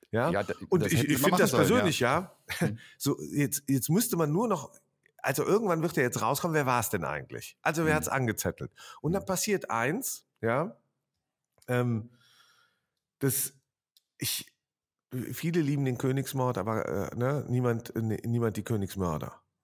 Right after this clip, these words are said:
Speaker 1: So.
Speaker 2: Deswegen, ich bin nicht sicher, dass das rauskommt und ich bin auch nicht
Speaker 1: Na,
Speaker 2: sicher,
Speaker 1: da
Speaker 2: dass
Speaker 1: warten wir
Speaker 2: das
Speaker 1: mal ab. Ich glaube schon,
Speaker 2: Okay.
Speaker 1: dass sich einige damit brüsten werden, ähm, weil das erleben wir in Resonanz. Es gibt natürlich das Feedback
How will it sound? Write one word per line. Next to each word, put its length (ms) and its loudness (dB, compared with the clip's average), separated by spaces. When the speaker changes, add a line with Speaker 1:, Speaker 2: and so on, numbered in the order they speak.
Speaker 1:
So. 420 -6
Speaker 2:
Deswegen, 360 -8
ich 80 -8
bin 120 -2
nicht 120 -4
sicher, 200 -2
dass 120 -4
das 200 -6
rauskommt 360 -4
und 80 -6
ich 80 -8
bin 140 -6
auch 40 -10
nicht 100 -4
Speaker 1:
Na, 100 2
Speaker 2:
sicher, 140 2
Speaker 1:
da 40 2
Speaker 2:
dass 140 -2
Speaker 1:
warten 100 -4
wir 40 2
Speaker 2:
das 100 2
Speaker 1:
mal 140 2
ab. 220 0
Ich 120 -4
glaube 300 2
schon, 160 0
Speaker 2:
Okay. 60 2
Speaker 1:
dass 80 0
sich 180 0
einige 240 2
damit 260 0
brüsten 400 -2
werden, 400 0
ähm, 280 0
weil 540 2
das 240 2
erleben 520 2
wir 180 2
in 100 0
Resonanz. 760 0
Es 180 -2
gibt 200 -4
natürlich 580 0
das 200 -2
Feedback 640 -2